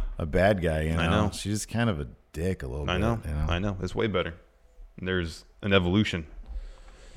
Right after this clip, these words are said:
Speaker 2: So, uh, during commercial break, Alexa Bliss is taken to the locker room. So Nikki has to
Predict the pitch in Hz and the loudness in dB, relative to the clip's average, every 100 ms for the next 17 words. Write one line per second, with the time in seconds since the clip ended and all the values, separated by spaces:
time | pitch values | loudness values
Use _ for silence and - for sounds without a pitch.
0 | - - 117 117 113 110 120 156 - 139 | 4 4 6 8 10 8 8 6 6 4
1 | 117 95 101 101 - 101 101 - 92 104 | 4 4 4 4 2 2 2 2 0 2
2 | 98 92 101 95 95 - 90 87 82 - | 0 -2 0 0 -2 -2 0 6 10 10
3 | 87 87 90 87 85 82 92 101 107 98 | 8 2 -2 -2 -2 -2 2 6 6 6
4 | 90 92 92 87 - | 6 6 6 4 0